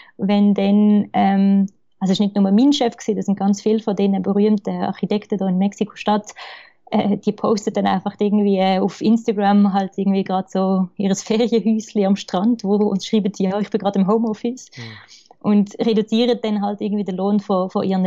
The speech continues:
Speaker 1: Leuten. Und das habe ich einfach irgendwie so, die, die, die Differenz, so die so-, soziale Ungleichheit, wo in Mexiko sehr, sehr stark, also sehr ein grosses Thema ist,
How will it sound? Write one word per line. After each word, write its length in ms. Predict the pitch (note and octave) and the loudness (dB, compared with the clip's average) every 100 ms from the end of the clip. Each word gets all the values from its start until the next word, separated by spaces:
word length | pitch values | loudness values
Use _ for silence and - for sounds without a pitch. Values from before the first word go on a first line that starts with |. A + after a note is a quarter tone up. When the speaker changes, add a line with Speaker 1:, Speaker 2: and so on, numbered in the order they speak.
| F#3+ | 2
Speaker 1:
Leuten. 260 | A#3 - - - - _ - | 0 -4 -16 -20 -20 _ -2
Und 120 | G#3+ | 0
das 100 | G#3 | 2
habe 160 | G#3+ G3+ | 2 2
ich 80 | |
einfach 260 | G3 G3 G#3 | 0 -2 -4
irgendwie 400 | G#3 A3 A3 G#3+ | 0 2 2 2
so, 220 | G3+ G3+ G3 | 2 0 0
die, 180 | G3+ | -2
die, 140 | F#3+ F#3+ | -2 -2
die 200 | G3+ F#3 | -2 -4
Differenz, 760 | F3+ - F#3 F3+ A3+ C4+ C4 | -4 -2 -2 0 2 2 2
so 60 | A3+ | -2
die 220 | G3+ F#3 | -2 -2
so-, 160 | G3 F#3+ | -2 -4
soziale 500 | - - G3 F#3 G3 | -6 -6 -2 0 0
Ungleichheit, 680 | G3+ B3+ B3 A#3 G#3+ G#3 G3+ | 2 2 2 0 -2 -2 0
wo 40 | |
in 80 | F#3+ | 0
Mexiko 480 | G3 - G3+ - F#3 | 0 -2 -6 -4 -4
sehr, 400 | - F#3 F3+ E3+ | -2 -2 -2 -4
sehr 260 | - F3+ E3+ | -4 -2 -2
stark, 400 | - F#2+ - - | -2 -2 -2 -4
also 140 | - - | -6 -4
sehr 100 | E3 | -4
ein 140 | E3 | -4
grosses 400 | - G3 G#3 - | -2 -2 -2 -2
Thema 280 | G3+ G3+ G3+ | 0 2 2
ist, 280 | G3 - | 0 -2